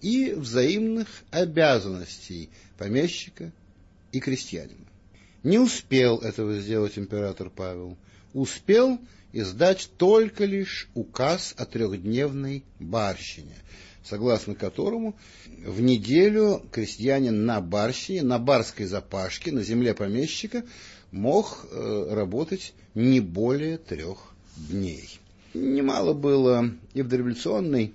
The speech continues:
и в советской литературе утверждений, что указ этот де не соблюдался. Ну ещё бы,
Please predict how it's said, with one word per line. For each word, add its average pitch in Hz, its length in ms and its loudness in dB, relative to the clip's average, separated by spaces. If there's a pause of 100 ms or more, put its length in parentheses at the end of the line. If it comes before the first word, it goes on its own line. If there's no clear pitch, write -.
(140)
и 117 540 2 (140)
в 113 300 2 (380)
советской 147 600 0
литературе 123 540 0
утверждений, 123 680 0
что 120 200 -2
указ 143 320 0
этот 110 380 -6
де 139 240 4 (260)
не 131 140 2
соблюдался. 135 720 -4 (320)
Ну 165 100 -2
ещё 151 340 -2
бы, - 140 -10